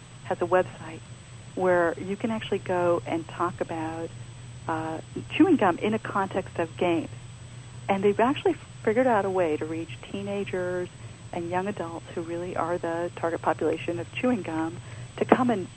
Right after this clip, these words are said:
and actually engage with them on an audience. And other companies have figured out how to do co-creation. A great company out there called Threadless, threadless dot com is the website, and they found a way to get customers highly engaged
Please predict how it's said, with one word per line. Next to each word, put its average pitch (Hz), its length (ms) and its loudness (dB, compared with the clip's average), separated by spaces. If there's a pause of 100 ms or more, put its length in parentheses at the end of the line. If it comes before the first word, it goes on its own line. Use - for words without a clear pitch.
and 190 120 0
actually 196 320 -4
engage 175 460 -4
with 165 120 -8
them 165 140 -6
on 160 120 -4
an 165 80 -4
audience. - 460 -8 (600)
And 170 420 -2 (360)
other 240 200 6
companies 220 420 -2
have 185 120 -2
figured 185 240 0
out 175 180 4
how - 40 -10
to 170 80 -2
do 170 540 -4 (480)
co-creation. 175 640 -2 (680)
A 165 380 -6 (120)
great 202 240 4
company 185 460 0
out 170 180 0
there 175 180 2
called 165 300 -2
Threadless, 175 440 0 (220)
threadless 170 380 -2
dot - 160 -2
com 170 260 -2
is 165 120 -6
the 165 80 -4
website, 185 500 -6 (400)
and 190 100 -2
they 196 80 4
found 196 280 -2
a - 20 -2
way 175 180 4
to 185 60 2
get 175 180 0
customers 170 440 -6
highly 285 680 2
engaged 180 640 -4